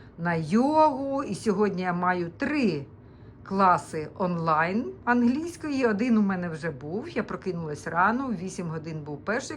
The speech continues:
клас, і, і ще буде два класи, це з вчителями. Сьогодні була дуже важлива тема. Ну, я, може, потім скажу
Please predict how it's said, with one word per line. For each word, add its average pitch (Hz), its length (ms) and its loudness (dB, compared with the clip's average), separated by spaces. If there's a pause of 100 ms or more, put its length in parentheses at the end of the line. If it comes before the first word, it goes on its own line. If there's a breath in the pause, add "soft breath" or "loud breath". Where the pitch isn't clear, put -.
клас, 302 300 -2 (400 loud breath)
і, 180 160 -2
і 185 400 -6
ще 240 240 0
буде 294 240 -4
два 247 240 0
класи, 277 560 -2
це - 200 -8
з 240 100 -8
вчителями. 262 840 0 (360 loud breath)
Сьогодні 196 320 2
була 170 260 -2
дуже 202 360 -4
важлива 302 460 -2
тема. 294 460 -4 (540 loud breath)
Ну, 214 160 4
я, 196 140 4
може, 180 260 -2
потім 214 340 -4
скажу 143 380 -8